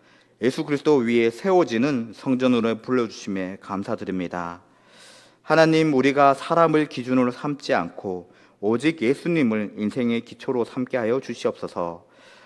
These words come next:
하나님께서 기뻐하시는 거룩한 성전으로서 이 땅 가운데 평화를 이루며 살아가는 주님의 거룩한 성전 될 수 있게 하여 주시옵소서. 또한 우리 민족과 언어, 배경과 신분을 뛰어넘어서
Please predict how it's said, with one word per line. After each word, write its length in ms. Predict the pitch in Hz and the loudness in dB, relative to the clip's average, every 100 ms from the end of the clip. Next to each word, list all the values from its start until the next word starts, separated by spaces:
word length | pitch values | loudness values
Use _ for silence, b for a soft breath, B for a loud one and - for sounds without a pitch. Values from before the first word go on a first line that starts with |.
| b b | b b
하나님께서 580 | - 202 190 180 175 180 | 0 2 2 2 0 -2
기뻐하시는 880 | - - 180 131 113 123 131 113 104 | -4 -2 4 4 4 0 0 -2 -4
거룩한 460 | - 123 127 135 139 | -2 -2 0 -2 -2
성전으로서 960 | - 185 190 180 123 95 - 92 85 - b b - | -4 -2 0 0 0 -2 -6 -10 -10 -18 b b -6
이 100 | 135 | 2
땅 220 | 156 151 | 4 4
가운데 580 | 127 104 101 127 147 110 b b - | 4 2 2 -2 -4 -8 b b -10
평화를 540 | 175 160 160 156 156 | -2 2 4 4 4
이루며 320 | 120 113 107 104 | 0 0 0 -2
살아가는 640 | - 196 131 104 117 123 | 0 0 2 -2 -2 -6
주님의 460 | - 110 110 107 107 | -6 0 0 0 -2
거룩한 540 | 120 110 - 101 87 | -4 -4 -6 -8 -8
성전 380 | - 165 160 160 | -6 -4 -2 0
될 100 | 131 | -2
수 140 | - 110 | -4 -10
있게 160 | - | -4
하여 200 | 98 117 | -2 -2
주시옵소서. 880 | 139 131 - 110 95 - 90 87 87 B B B B B B B - | -6 -8 -4 -4 -4 -8 -8 -8 -12 B B B B B B B 6
또한 520 | 147 151 151 147 143 - b b | 8 8 4 -2 -6 -14 b b
우리 260 | 120 127 131 | 0 4 4
민족과 720 | 135 156 143 131 - 123 117 | 4 2 0 -2 0 2 4
언어, 380 | 101 107 101 95 _ - | 2 0 -2 -8 _ -4
배경과 520 | 120 117 127 120 123 | 0 4 4 4 2
신분을 580 | - 180 165 165 160 165 | 0 -2 0 2 0 0
뛰어넘어서 800 | 208 214 160 113 92 - 92 | 4 4 4 0 -2 -6 -10